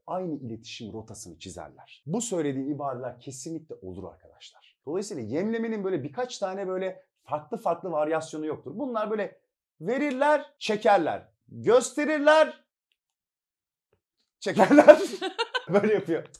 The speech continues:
Onu deme. <laughs> Onu deme. Niye gösterip vermemek de olabilir breadcrumbing? O da bir breadcrumbing değil mi ya hocam? İşte size böyle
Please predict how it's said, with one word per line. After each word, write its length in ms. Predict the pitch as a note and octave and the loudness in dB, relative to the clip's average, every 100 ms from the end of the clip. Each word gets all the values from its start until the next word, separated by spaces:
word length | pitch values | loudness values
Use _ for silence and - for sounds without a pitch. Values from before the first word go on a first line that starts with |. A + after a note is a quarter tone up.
| _ F#3 | _ -4
Onu 180 | F#3 F#3+ | 0 2
deme. 380 | G3 F3 - - | 4 2 -4 -2
<laughs> 1600 | - B4+ A#4 G#4+ A4+ F4+ F#4+ E4+ F4 - E4+ _ _ G4 C5+ - | 4 6 6 4 4 2 0 -4 -8 -12 -18 _ _ 4 4 2
Onu 340 | A#3+ A3+ F3+ | -4 -4 -2
deme. 380 | G3 G#3 G#3 - - - D4 B4 | -2 -2 -2 -4 -8 -10 6 6
Niye 260 | G#3 B3+ D#4+ | 8 4 2
gösterip 540 | A#3+ B3 - B3 B3 | 0 -2 -2 -2 0
vermemek 520 | B3+ C#4+ C#4+ D4+ D#4+ D4+ | 2 2 2 0 2 2
de 40 | |
olabilir 480 | B3+ A#3 A3 G#3+ G#3 | 4 4 0 -2 0
breadcrumbing? 680 | G3 C#4+ A3+ G3 F#3 A#3 E4+ - - | -2 -2 -2 -2 -2 -6 -10 -12 0
O 140 | B3 | 2
da 140 | E4 E4 | 4 2
bir 140 | D4 | -2
breadcrumbing 760 | D#4 D#4+ - D4+ D4+ D4+ D#4 E4+ | -2 -2 2 4 4 4 -4 -2
değil 140 | E4+ | 0
mi 160 | E4 B3 | 0 -2
ya 180 | A3 G#3+ | -4 -4
hocam? 280 | G3+ A#3+ - | -4 -6 -6
İşte 280 | C4 A3 A3+ | -8 -8 -8
size 460 | - B3+ A#3+ C4+ | -8 -8 -6 -6
böyle 460 | C4 C4+ C4 A3+ | -2 2 2 2